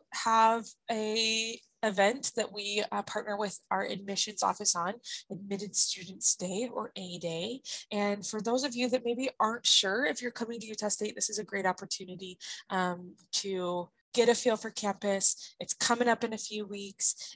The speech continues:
and I'll put the link for the website on our show notes, but you will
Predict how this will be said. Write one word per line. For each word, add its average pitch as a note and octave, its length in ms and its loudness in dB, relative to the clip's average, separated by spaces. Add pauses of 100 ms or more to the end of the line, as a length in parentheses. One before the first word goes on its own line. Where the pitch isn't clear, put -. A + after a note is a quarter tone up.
(100)
and F#3 340 -2
I'll - 80 -4
put - 220 0
the B3 80 4
link G#3+ 280 0
for G3+ 280 0
the F#3+ 100 -2
website F#3+ 540 4 (120)
on F3+ 300 2
our E3+ 140 0
show A#3 260 4
notes, A3+ 460 2
but G3+ 280 4 (220)
you G#3+ 220 -6
will A3 180 4